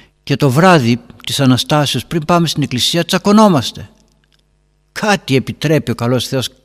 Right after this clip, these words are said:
στέλνει, να, σκολιό δρόμο, για να δείξει ότι τόσο καιρό που νηστεύαμε, δεν δουλέψαμε καλά την ψυχή μας. Ναι, μεν δεν φάγαμε κρέας, δεν αρτηθήκαμε,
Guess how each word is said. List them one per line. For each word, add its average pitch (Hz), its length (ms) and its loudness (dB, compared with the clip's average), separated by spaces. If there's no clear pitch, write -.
στέλνει, 151 840 2
να, 95 340 -10
σκολιό 127 540 -4
δρόμο, 101 380 -6
για 139 140 2
να 139 100 4
δείξει 160 260 2
ότι 147 180 -4
τόσο 160 320 -2
καιρό 151 240 -2
που 147 120 -6
νηστεύαμε, 139 800 0
δεν 135 680 0
δουλέψαμε 175 560 -4
καλά 131 300 -6
την 110 160 -8
ψυχή - 400 -12
μας. - 220 -16
Ναι, 117 200 4
μεν 117 220 4
δεν 101 160 0
φάγαμε 95 760 -4
κρέας, 135 500 -2
δεν 107 300 -2
αρτηθήκαμε, 151 840 -4